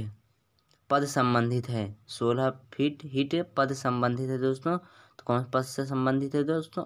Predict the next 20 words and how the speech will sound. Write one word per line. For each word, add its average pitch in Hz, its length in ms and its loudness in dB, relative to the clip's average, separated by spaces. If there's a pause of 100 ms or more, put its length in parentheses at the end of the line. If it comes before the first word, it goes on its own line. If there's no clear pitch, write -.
वो 113 120 0
है 117 100 -2
दोस्तों 120 320 -4 (380)
हॉकी 120 320 2
खेल 113 240 -2
से 143 240 -2 (420)
संबंधित 113 580 2 (300)
है 117 220 2
दोस्तों। 101 460 0 (1500)
तो 113 120 0
दोस्तों, 117 360 -2 (200)
आपको 113 440 0 (340)
वीडियो 110 360 2
अच्छी 110 280 -2
लगी 110 200 2
हो 131 60 2
तो 127 140 -4
लाइक 107 260 2
ज़रूर 104 280 0
कीजिएगा। 95 540 -4